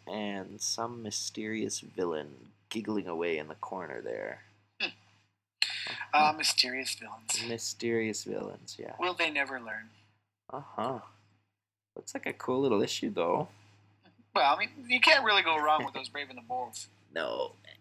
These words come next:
Speaker 2: Just like your D C Comics Presents or your Marvel two-in-one
Speaker 1: That's
Speaker 2: or
Speaker 1: right. Grab two cool characters, throw 'em together, and fun ensues. And they are advertising for a Giant Flash annual.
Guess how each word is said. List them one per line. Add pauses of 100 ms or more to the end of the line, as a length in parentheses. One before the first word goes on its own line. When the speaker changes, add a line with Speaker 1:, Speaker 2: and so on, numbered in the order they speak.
(600)
Speaker 2:
Just
like
your
D
C
Comics
Presents
or
your
Marvel
two-in-one
Speaker 1:
That's
Speaker 2:
or
Speaker 1:
right. (100)
Grab
two
cool
characters,
throw
'em
together,
and (1160)
fun
ensues. (880)
And
they
are
advertising
for
a
Giant
Flash
annual.